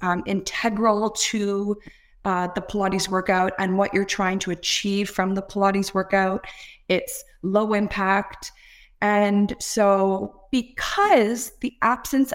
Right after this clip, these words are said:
of the, the machinery, which people deem and perceive as complicated or even torture chamberous or archaic or whatever it is,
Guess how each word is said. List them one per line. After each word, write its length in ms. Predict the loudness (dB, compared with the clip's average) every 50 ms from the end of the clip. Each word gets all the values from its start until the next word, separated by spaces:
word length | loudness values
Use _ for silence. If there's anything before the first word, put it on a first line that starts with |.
| 0
of 340 | 0 0 0 0 -4 -8 -6
the, 500 | -4 -4 -2 -2 -2 -2 -4 -6 -8 -4 -2
the 80 | 0
machinery, 640 | 0 0 -2 -2 0 2 2 2 2 2 2 0 0
which 280 | -2 -2 -4 -4 -6 -10 -6
people 600 | -6 -6 -2 0 2 2 2 0 -2 -6 -14 -6 -4
deem 560 | -2 0 0 0 0 0 0 0 2 0 0 0
and 260 | -2 -2 -2 -2 -2
perceive 480 | -2 -4 -4 -4 -4 -2 -2 -2 0 2
as 380 | 2 2 0 -2 -6 -10 -14 -18 _ _ _ _ _ _ -18 -10
complicated 800 | 0 0 0 0 0 -4 -4 -2 -2 -2 -2 -2 -4 -4 -6 -8 -14 -20 -20 -20 -20 -20 -12 -2
or 180 | 0 2 2 2
even 340 | 0 0 0 0 -2 -2
torture 360 | -2 -2 -4 -2 0 -2 -2 -2
chamberous 680 | -2 -2 0 0 0 -2 -2 -2 -2 -2 -2 -2 -4
or 160 | -4 -2 -2
archaic 760 | -2 -2 -2 -6 -4 -2 0 2 2 2 0 -2 -4 -8 -10 -18 -20 -20 -20 -20 -4
or 140 | -2 0 0
whatever 460 | 2 2 2 2 2 2 2 2 2
it 100 | 2 4
is, 380 | 2 2 2 2 0 -2 -6